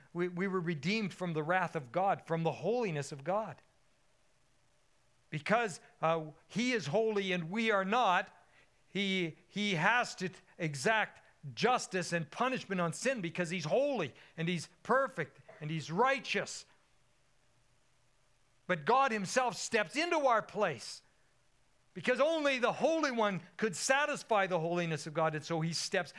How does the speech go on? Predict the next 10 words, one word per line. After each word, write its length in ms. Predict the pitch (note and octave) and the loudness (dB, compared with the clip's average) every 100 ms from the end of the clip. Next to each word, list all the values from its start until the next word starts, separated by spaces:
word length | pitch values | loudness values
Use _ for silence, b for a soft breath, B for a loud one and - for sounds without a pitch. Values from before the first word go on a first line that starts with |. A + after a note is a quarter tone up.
| B | B
into 320 | B3+ E4 D#4 | -2 0 4
our 140 | A#3+ G#3+ | 4 2
place 420 | - F#3 E3 - B B | 2 0 0 -4 B B
and 120 | F#3 | -2
becomes 360 | F#3 A#3 B3+ A3 | 2 2 2 0
a 60 | |
man. 460 | G#3 C#4 C#4+ G3 B2+ B B B | 2 2 2 0 -4 B B B
And 80 | F#3 | -2
because 300 | G#3 B3 F#3+ | 2 2 2
he's 200 | F#3+ | -4